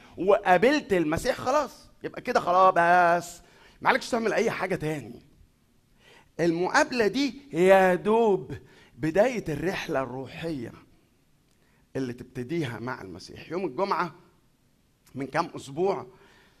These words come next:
طبست الجملة دي، اللي أنا مش فاكر الحقيقة مين حتى اللي قالها، كان قالها أفتكر سنة تلاتة وتمانين أو ستة وتمانين في أمستردام، تلاتة وتمانين أو أمستردام ستة وتمانين، رافي زكراياس،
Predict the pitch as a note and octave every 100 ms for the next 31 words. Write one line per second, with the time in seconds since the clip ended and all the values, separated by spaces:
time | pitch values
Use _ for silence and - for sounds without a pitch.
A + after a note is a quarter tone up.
0 | _ _ _ _ D3+ F3+ A#3+ - D#3+ F#3
1 | G3 D#3+ F3 G3 B3 A#3 - - G#3+ D#3+
2 | A2+ E3 D#3+ C#3 D#3 - C#3+ - G#2 -
3 | C#3+ A2+ E2 _ _ _ _ _ _ _
4 | - A2+ E3 G#3 F#3+ D3+ C#3 B2+ B2 -
5 | F3+ D3+ C3 F#2 - _ _ _ _ _
6 | _ _ - D3 D3 D3 C#3+ D#3 C3+ C3+
7 | B2 D#3+ F3+ C#3 B2+ - - A#2+ A#2+ A#2+
8 | C#3 F3 F#3 D#3 C3+ C3+ - G#2+ D#3 D#3+
9 | C3+ D#3 A#2+ A#2+ A#2+ D#3 F3 E3+ C3 -
10 | B2 A#2+ B2+ B2+ D3 D3 D3 A#2 G#2+ G#2
11 | A2+ C#3+ C#3 - _ _ F#2+ C3+ B2+ B2+
12 | A#2 A2+ A2+ A2 F2+